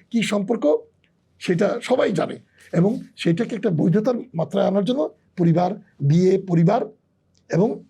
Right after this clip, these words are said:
এই একটা আলাদা চিহ্নিত করে দেওয়া, একটা বৈধতার সীমা তৈরি করে দেওয়া এবং সেটাকে রেজিস্ট্রেশন করা আজকের যুগ-, যুগে এসে। এইটার ফলে মানব সভ্যতা তৈরি হয়েছে। আপনি মানব সভ্যতার বিরুদ্ধে কাজ করছেন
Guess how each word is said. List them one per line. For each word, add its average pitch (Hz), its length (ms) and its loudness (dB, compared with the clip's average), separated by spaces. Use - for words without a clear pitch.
এই 175 140 0
একটা 185 300 0
আলাদা 175 480 0
চিহ্নিত 185 300 2
করে 165 160 2
দেওয়া, 143 360 -4
একটা 156 200 -4
বৈধতার 151 380 0
সীমা 147 240 -8
তৈরি - 160 -16
করে 175 100 0
দেওয়া 220 300 -2
এবং - 80 -8
সেটাকে 165 280 -2
রেজিস্ট্রেশন 156 520 -2
করা 143 200 -6
আজকের 147 340 -8
যুগ-, 175 340 -8
যুগে 151 160 -8
এসে। - 180 -16
এইটার 240 300 0
ফলে 190 420 -2
মানব 185 340 -2
সভ্যতা 254 420 -2
তৈরি 196 240 2
হয়েছে। 165 300 -6
আপনি 175 200 -6
মানব 156 220 -4
সভ্যতার 165 360 -4
বিরুদ্ধে 165 280 0
কাজ 160 220 -6
করছেন 214 340 -6